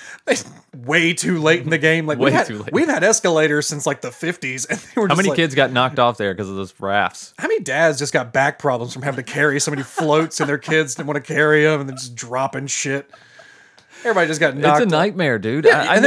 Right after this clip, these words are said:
Speaker 2: never
Speaker 1: you just, like,
Speaker 2: trusted 'em.
Speaker 1: then you get one time, you're like, "Let's do it again." Hell no.
Speaker 2: <laughs> Right? We survived that one. We have a story now. Let's get outta here.
Speaker 1: Yeah, at least, at least on
Speaker 2: <laughs>
Speaker 1: roller coaster, especially on roller coasters, like, and you're in the line,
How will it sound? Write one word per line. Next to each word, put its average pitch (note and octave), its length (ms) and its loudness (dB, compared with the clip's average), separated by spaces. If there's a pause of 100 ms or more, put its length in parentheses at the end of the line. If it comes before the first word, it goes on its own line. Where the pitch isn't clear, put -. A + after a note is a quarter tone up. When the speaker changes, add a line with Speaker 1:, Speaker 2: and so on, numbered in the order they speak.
Speaker 2:
never A#3+ 80 4
Speaker 1:
you - 20 0
just, G3+ 100 0
like, F#3 60 6
Speaker 2:
trusted E3+ 260 0
'em. F#2 160 -6 (160)
Speaker 1:
then G#3 80 -4
you A3 80 -2
get D#3 140 2
one E3 320 2
time, E3 340 2
you're D3 80 -6
like, D3+ 60 -2
"Let's G#3 100 -6
do E4+ 140 -2
it C#4+ 40 -2
again." F#3+ 380 -2
Hell D#4 340 -8
no. D#4 400 -4
Speaker 2:
<laughs> E3+ 220 -8 (340)
Right? D4 280 -8
We A#3 140 -2
survived A#3+ 420 0
that G#3+ 180 2
one. A2 200 -6
We D#3+ 120 -2
have A3 140 0
a G3 40 -4
story F#3+ 300 -2
now. G2+ 240 -6
Let's - 140 -18
get F#3+ 160 -6
outta F3+ 160 -6
here. - 160 -8
Speaker 1:
Yeah, G#3 80 4
at E3 40 0
least, D#4 220 2
at C#4 160 -2
least F#4 180 2
on C4 140 2
Speaker 2:
<laughs> - 0 -
Speaker 1:
roller G#3 240 4
coaster, A3 400 -2
especially A3+ 380 0
on E3+ 80 -4
roller E3+ 180 0
coasters, D3 400 -6
like, C#3+ 120 -2
and D3 60 -6
you're E3+ 120 -2
in D#3+ 60 -2
the C#3 80 0
line, C#3 520 -2